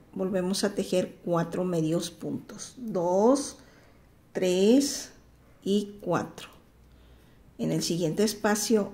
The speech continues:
volvemos a tejer otra vez uno, dos,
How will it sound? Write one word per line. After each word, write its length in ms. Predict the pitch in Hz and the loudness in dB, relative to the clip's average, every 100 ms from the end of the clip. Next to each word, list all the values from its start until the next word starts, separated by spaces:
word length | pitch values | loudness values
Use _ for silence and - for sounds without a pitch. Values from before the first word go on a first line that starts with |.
| - | -6
volvemos 500 | 185 160 165 170 180 | -2 0 0 0 -4
a 120 | - | -4
tejer 320 | 196 180 170 | -4 0 0
otra 260 | 165 185 180 | -2 -2 -2
vez 360 | 180 214 - | 0 -2 -4
uno, 640 | - 190 190 202 247 339 - - - - - - - - - - - - - _ - - - - | -4 0 2 4 4 2 -4 -18 -20 -20 -20 -20 -20 -20 -20 -20 -20 -20 -20 _ -20 -20 -10 -4
dos, 1040 | 196 185 190 185 190 226 294 - - - | 2 4 4 4 4 4 2 -2 -6 -12